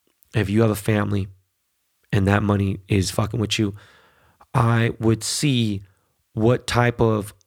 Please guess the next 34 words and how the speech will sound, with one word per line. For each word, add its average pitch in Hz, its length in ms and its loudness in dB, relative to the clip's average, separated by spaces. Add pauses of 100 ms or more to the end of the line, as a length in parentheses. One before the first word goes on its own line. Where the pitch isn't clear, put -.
lower 104 340 2
payment 143 400 0
you 135 80 -6
could 143 140 -2
do. 156 240 2 (920)
If 147 220 2
you 117 140 2
can 151 680 -2 (140)
take 147 220 0
advantage 147 340 0
of 143 80 -2
the 143 40 -2
lower 156 220 0
interest 160 340 -6
rate 165 300 -2 (140)
and 123 120 4
it 113 160 -2
goes 139 300 0
towards 143 380 -2
the 123 80 -2
principal, 165 600 -2 (420)
I'd 104 200 2
do 101 140 0
that 101 380 0
if 110 160 -4
you 104 80 -2
could. 117 280 0 (520)
But 135 140 4
if 131 120 0
the 131 80 -2
G 120 300 -2
plus 156 440 -2 (120)
a 127 80 2
month 123 360 0